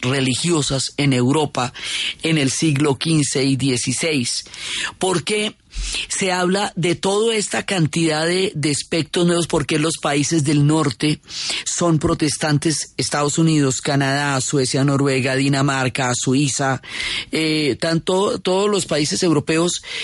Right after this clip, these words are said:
del norte en general, ¿verdad? De Francia, ya veremos por qué París bien vale una misa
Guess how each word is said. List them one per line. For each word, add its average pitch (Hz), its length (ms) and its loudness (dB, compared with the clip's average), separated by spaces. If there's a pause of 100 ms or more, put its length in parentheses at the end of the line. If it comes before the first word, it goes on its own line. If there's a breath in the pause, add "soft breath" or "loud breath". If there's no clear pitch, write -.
(280 loud breath)
del 160 260 2
norte 196 320 2
en 139 80 4
general, 147 560 0 (280)
¿verdad? 143 180 -2
De 135 80 0
Francia, 135 460 0
ya 143 180 0
veremos 143 380 2
por 127 200 0
qué 135 160 0
París 147 460 0
bien 131 260 2
vale 120 200 2
una 123 160 4
misa 135 340 0